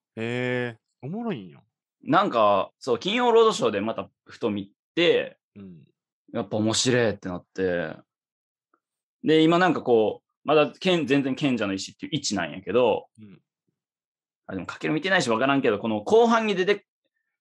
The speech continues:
Speaker 2: 映画では後半に初登場な
Speaker 1: うん。
Speaker 2: モブキャラたちがおれんけど、
Speaker 1: うんうん。
Speaker 2: 全然こ-、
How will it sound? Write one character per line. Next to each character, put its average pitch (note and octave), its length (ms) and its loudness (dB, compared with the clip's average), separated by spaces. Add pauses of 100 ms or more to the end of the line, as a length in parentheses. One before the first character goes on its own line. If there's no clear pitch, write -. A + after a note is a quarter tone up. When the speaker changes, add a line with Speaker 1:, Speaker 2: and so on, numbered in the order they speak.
(600)
Speaker 2:
映 A3 200 8
画 A#3 100 6
で A3 80 4
は C#3 80 2
後 D#3+ 260 2
半 D#3 200 -2
に D3+ 80 -4
初 D3 260 -8
登 E3 220 4
場 G2 140 -2
な E2+ 260 -12 (340)
Speaker 1:
う A#2+ 60 -16
ん。 G#2 180 -14
Speaker 2:
モ A#2 120 -2
ブ B2 120 0
キ C#3+ 80 0
ャ C3 60 2
ラ B2+ 80 2
た G#2+ 120 -2
ち G2+ 100 -12
が F#2+ 80 -2
お G2 60 4
れ G2+ 80 0
ん F#2+ 60 -4
け G2+ 100 -10
ど、 G#2 300 0 (300)
Speaker 1:
う A2+ 40 -20
ん A2 40 -16
う - 20 -16
ん。 F2+ 320 -20 (460)
Speaker 2:
全 G3 260 2
然 F#3+ 220 2
こ-、 D3+ 240 -6